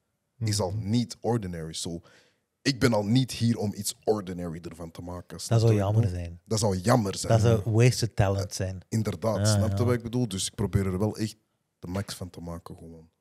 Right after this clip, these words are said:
Speaker 2: Sweet.
Speaker 1: Zeker voor mijn kinderen gewoon, dat mijn kinderen die rich white people lifestyle kunnen leven.
Speaker 3: Mhm.
Speaker 1: Dat is
Speaker 2: Ja,
Speaker 1: mijn
Speaker 2: toch?
Speaker 1: droom.
Speaker 3: Zeker
Speaker 2: Ja,
Speaker 1: Dat is
Speaker 3: weten.
Speaker 2: toch?
Speaker 1: mijn droom, ja.
Speaker 3: Dat
Speaker 2: Ik
Speaker 3: is
Speaker 2: heb
Speaker 3: ook mijn
Speaker 2: pas nog,
Speaker 3: droom.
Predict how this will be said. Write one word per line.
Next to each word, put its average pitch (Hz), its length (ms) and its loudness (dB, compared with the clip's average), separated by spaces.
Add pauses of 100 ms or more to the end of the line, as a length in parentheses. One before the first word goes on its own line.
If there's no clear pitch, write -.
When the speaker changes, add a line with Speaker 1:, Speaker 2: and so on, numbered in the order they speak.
(280)
Speaker 2:
Sweet. - 260 -12
Speaker 1:
Zeker 110 280 2
voor 107 160 2
mijn 101 220 0 (140)
kinderen 143 420 8
gewoon, 147 380 4
dat 101 140 -2
mijn 92 160 -4
kinderen 117 400 2
die 90 260 -6 (640)
rich 131 220 -2
white 120 340 -4
people 101 400 -10
lifestyle 95 320 -8
kunnen 90 240 -10
leven. 85 340 -14 (120)
Speaker 3:
Mhm. 131 220 -4 (100)
Speaker 1:
Dat - 100 -12
is 117 80 0
Speaker 2:
Ja, 123 120 4
Speaker 1:
mijn 120 120 4
Speaker 2:
toch? 120 100 4
Speaker 1:
droom. 87 180 -6 (260)
Speaker 3:
Zeker - 280 -2
Speaker 2:
Ja, 120 80 6
Speaker 1:
Dat 98 100 2
is 120 60 2
Speaker 3:
weten. 110 60 2
Speaker 2:
toch? 104 80 0
Speaker 1:
mijn 95 100 -2
droom, 80 280 -10
ja. 85 80 -10
Speaker 3:
Dat 85 100 -10 (100)
Speaker 2:
Ik 131 80 0
Speaker 3:
is 127 60 4
Speaker 2:
heb 131 100 8
Speaker 3:
ook 131 60 2
mijn 113 180 6
Speaker 2:
pas 139 100 4
nog, 101 80 0
Speaker 3:
droom. 95 140 -6